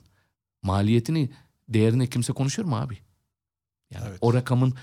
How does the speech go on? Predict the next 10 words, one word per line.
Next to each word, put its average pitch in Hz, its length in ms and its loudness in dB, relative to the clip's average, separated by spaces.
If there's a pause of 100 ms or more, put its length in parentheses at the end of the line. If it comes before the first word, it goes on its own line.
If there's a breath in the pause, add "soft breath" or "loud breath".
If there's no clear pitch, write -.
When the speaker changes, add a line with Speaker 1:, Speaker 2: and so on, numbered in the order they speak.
(220 loud breath)
Speaker 1:
altı 113 280 0
yüz 127 140 0
yedi 117 160 2
yüz 170 140 0
milyar 127 380 0
dolar 156 300 2
noktasında 95 500 -4
olduğu 87 240 -10
ifade - 380 -10
ediliyor. - 340 -16